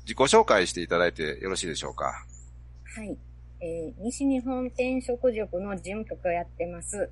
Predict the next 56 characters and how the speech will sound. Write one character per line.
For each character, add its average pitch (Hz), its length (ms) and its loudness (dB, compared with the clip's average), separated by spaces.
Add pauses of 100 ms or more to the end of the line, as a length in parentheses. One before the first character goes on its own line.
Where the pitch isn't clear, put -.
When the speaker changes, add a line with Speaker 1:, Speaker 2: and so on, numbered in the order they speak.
Speaker 2:
山 202 240 -10
中 202 300 -8
玲 196 180 0
子 180 160 -4
こ 185 140 -4
と - 260 2 (160)
レ 196 140 0
イ 170 40 -4
チ 180 120 0
ェ - 20 4
ル 156 100 0
で 175 140 4
す。 - 140 -8 (580)
と、 185 220 0
大 269 180 4
阪 262 400 -2
市 214 200 -4
の 226 300 -2
京 226 220 2 (220)
橋 170 80 -6
に 165 160 -6
住 175 180 -8
ん 175 80 -8
で 170 100 -2
ま 190 220 -8
し - 140 -12
て、 208 320 -2 (160)
え 165 240 -2
ー - 20 -18
と、 165 240 -6
子 214 100 -8
供 202 640 -2
が、 214 360 -4
え 165 240 0
ー、 - 20 -14
十 196 320 -10
九 202 180 -6
歳、 160 360 -6
十 190 220 -6
七 175 280 -10
歳、 139 260 -6 (120)
上 214 200 -2
が 202 220 -2 (300)
お 190 80 -8
姉 202 200 -2
ち - 120 -8
ゃ 156 80 -6
ん、 262 80 -8
下 196 320 -10
が、 220 360 -2
あ 165 40 -12
の、 165 200 -10
男 196 340 -4
の 180 120 -6
子 160 140 -10
の 185 260 -6